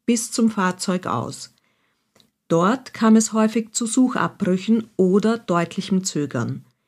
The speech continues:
Nach erneuter Geruchsvorgabe konnten viele Hunde die Suche fortsetzen. Und beim nächsten Wechsel zeigte sich oft dasselbe Verhalten erneut. Das beweist nicht, dass K-Trails unmöglich sind.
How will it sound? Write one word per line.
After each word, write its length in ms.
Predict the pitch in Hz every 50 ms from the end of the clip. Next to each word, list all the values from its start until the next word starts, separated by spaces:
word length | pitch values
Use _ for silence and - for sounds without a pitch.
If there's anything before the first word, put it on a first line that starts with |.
| _ _ _ _ _ _ _ _ _ _
Nach 240 | 185 185 175 - -
erneuter 680 | - 175 170 175 170 175 180 202 233 247 247 - 240 220
Geruchsvorgabe 1300 | 202 220 226 220 240 262 254 - - - - - 180 170 165 160 - 156 151 156 156 185 214 240 247 -
konnten 380 | - - 180 165 - - 170 160
viele 420 | - - 233 262 262 226 180 170
Hunde 300 | 175 160 165 170 180 196
die 120 | 190 196
Suche 360 | 190 - 208 202 196 202 226 220
fortsetzen. 1000 | - - 165 151 151 - - - - - - 123 - - - 127 131 - - _ _ _ _ _ _ _ _ _ _ _ _ _ _ _ _
Und 140 | - 214 208
beim 220 | 190 170 170 175
nächsten 500 | 185 226 302 359 - - - - 175 160
Wechsel 560 | 151 151 151 151 - - - 202 233 262 254 - _
zeigte 400 | - - 156 160 160 - - 185
sich 240 | 165 170 165 - - _ _
oft 340 | 180 202 262 - - - -
dasselbe 420 | 202 190 - - 185 180 196 202 214
Verhalten 540 | 214 - 202 180 185 170 165 165 - 208
erneut. 640 | 202 151 208 208 185 156 131 113 131 147 - - - _ _ _ _ _ _ _ _ _ _ _ _ _ _ _ _ _ _ _ _ _ _ _ _ _ _ _ _ _ _
Das 200 | - 180 170 -
beweist 640 | - 190 175 160 170 165 165 170 - - _ _ -
nicht, 560 | 190 202 208 233 285 - - - - - - _ _ _ _
dass 220 | - 185 180 - -
K-Trails 720 | - - 180 180 190 185 - - 202 202 214 214 214 -
unmöglich 720 | - 196 208 208 202 180 156 151 135 139 135 135 - -
sind. 380 | - - 151 - - - -